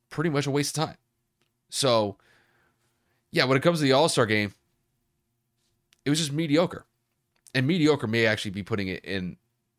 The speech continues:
a positive light. It was just a waste of time as far as I see it. But I think eventually the N B A is gonna follow suit with what the N F L did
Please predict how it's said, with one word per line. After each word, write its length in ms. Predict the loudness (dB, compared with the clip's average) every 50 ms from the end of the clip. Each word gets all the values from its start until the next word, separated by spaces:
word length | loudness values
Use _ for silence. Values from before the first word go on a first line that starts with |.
| -10
a 60 | -10
positive 520 | -8 -2 0 2 2 2 0 -4 -8 -10 -10
light. 200 | -10 -12 -12 -12 -10
It 80 | -10
was 140 | -10 -8 -8
just 140 | -8 -8 -8
a 40 | -6
waste 280 | -4 -2 -4 -4 -4
of 60 | -6
time 220 | -6 -6 -4 -4 -6
as 100 | -8 -8
far 240 | -6 -6 -6 -4 -6
as 100 | -4 -4
I 140 | -4 -4
see 200 | -4 -4 -8 -10
it. 180 | -12 -18 -18 -20 _ _ _ _ _ _ _ _ _ _ _ _ _ _ _ -10 -4
But 280 | -2 -2 -2 -2 -6 _ _ _ _ _ _ _ _ _ _ _ _ _ _ _ _ _ _ _ _ 0
I 100 | 0 0
think 200 | 2 0 -2 0
eventually 540 | 0 0 0 -2 -2 -2 -4 -6 -6 -8 -8 _ _ _ _ _ _
the 140 | -4 -2 0
N 80 | 2 4
B 100 | 4 2
A 20 |
is 100 | 2 2
gonna 140 | 0 -2 0
follow 220 | 2 2 2 2
suit 200 | 0 -2 -4 -4
with 120 | -6 -6 -4
what 120 | -4 -4
the 120 | -2 -2 -2
N 80 | -2
F 100 | 0 0
L 120 | 0 -2 -2
did 240 | -2 -6 -10 -10